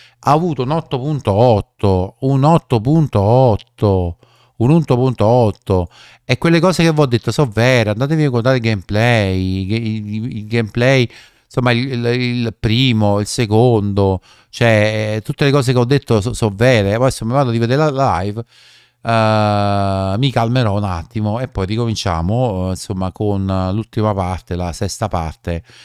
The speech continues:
Andiamo con la sesta parte live in diretta su YouTube, però a due, in due K,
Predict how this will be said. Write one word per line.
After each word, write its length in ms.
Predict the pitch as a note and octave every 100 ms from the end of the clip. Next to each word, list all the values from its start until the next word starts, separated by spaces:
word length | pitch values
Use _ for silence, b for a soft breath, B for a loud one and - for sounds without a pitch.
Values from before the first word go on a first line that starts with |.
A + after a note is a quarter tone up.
| B B B
Andiamo 240 | G2+ G#2
con 80 | G#2+
la 40 |
sesta 280 | - G#2 -
parte 340 | F#2+ E2+ -
live 380 | G2 G#2 F#2 F2
in 80 | F2+
diretta 280 | F#2+ F#2+ F2+
su 100 | E2+
YouTube, 400 | F#2+ G2 D#2 E2+
però 280 | G2 E2 D2+
a 120 | F#2
due, 180 | F2+ B2
in 80 | G2
due 120 | A2
K, 160 | F2+